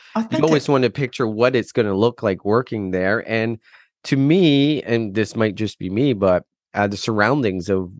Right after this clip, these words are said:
Speaker 1: wherever I am is a big factor. Obviously, the people I work with is
Speaker 2: Yeah.
Speaker 1: critical. But if I'm going to have a beautiful sunset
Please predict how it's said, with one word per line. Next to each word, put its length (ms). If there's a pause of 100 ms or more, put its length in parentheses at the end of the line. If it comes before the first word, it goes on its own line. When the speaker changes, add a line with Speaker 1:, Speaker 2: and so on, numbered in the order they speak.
(100)
Speaker 1:
wherever 400
I 140
am 360
is 240
a 60
big 220
factor. 300
Obviously, 300
the 80
people 320
I 80
work 400
with 240
is 260
Speaker 2:
Yeah. 60
Speaker 1:
critical. 520 (540)
But 400
if 180
I'm 220
going 300
to 120
have 220
a 80
beautiful 720
sunset 800